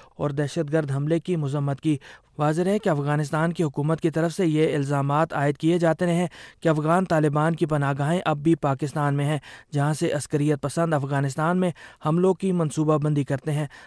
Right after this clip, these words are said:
تاہم پاکستان ان الزامات کی تردید کرتا ہے۔ سابق سفارتکار اور تجزیہ کار رستم شاہ مومن نے وائس آف امریکہ سے گفتگو میں کہا کہ دہشت گردی پاکستان کے لیے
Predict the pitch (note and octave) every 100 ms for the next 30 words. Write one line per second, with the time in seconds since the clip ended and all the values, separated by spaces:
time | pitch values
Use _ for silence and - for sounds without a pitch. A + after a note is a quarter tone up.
0 | - C#3+ D#3+ D#3 C#3 D3+ C3+ D#3 E3+ -
1 | D#3 D3 C#3 C#3+ C3+ C#3+ D3+ - D#3 D3
2 | C#3 D3 C#3 C3+ - D3 D3 - - -
3 | - C#3+ D3 D#3 D3+ C#3+ C#3 C#3 D3 F3
4 | F#3+ E3 C#3+ C#3 C#3+ C3+ D#3+ D#3 C#3 -
5 | D3+ D3+ C#3+ C#3+ D#3 F3+ F3+ - - -
6 | - E3 - F3+ E3+ D#3+ E3 F3+ D#3+ D3+
7 | - D#3+ F3+ F#3 F3 G3 G3+ D3 D3 E3
8 | C#3+ D3 C#3 F3+ E3 C#3 C#3+ - D#3+ F3+
9 | F#3+ F#3